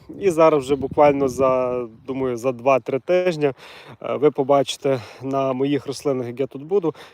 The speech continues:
як будуть починати червоніти листя. Оскільки ночі вже холодні досить, е, вдень ще в нас спека, але за рахунок тих холодних ночів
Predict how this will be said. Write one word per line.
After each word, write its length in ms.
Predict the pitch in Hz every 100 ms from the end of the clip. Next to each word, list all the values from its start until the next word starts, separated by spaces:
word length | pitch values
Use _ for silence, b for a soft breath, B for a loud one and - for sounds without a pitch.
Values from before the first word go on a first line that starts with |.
| -
як 180 | 147 139
будуть 320 | 131 139 127
починати 560 | 135 - 135 156 151 120
червоніти 580 | - 139 127 131 139 135
листя. 440 | 120 113 101 - 95 B B B -
Оскільки 320 | - 156 143
ночі 380 | 143 143 - 131
вже 380 | 127 127 127 117 B
холодні 600 | - - 151 202 196 180
досить, 520 | 160 165 156 151 - B B B B -
е, 360 | 123 127 127 123 - - - - - - - - - - - - _ -
вдень 440 | 127 123 151 139
ще 140 | -
в 40 | 127
нас 200 | 123 113
спека, 720 | - - - 208 208 160 131 -
але 340 | 127 139 147
за 120 | 127 143
рахунок 360 | - 160 139
тих 140 | 147 -
холодних 460 | 147 139 131 -
ночів 380 | 202 208 180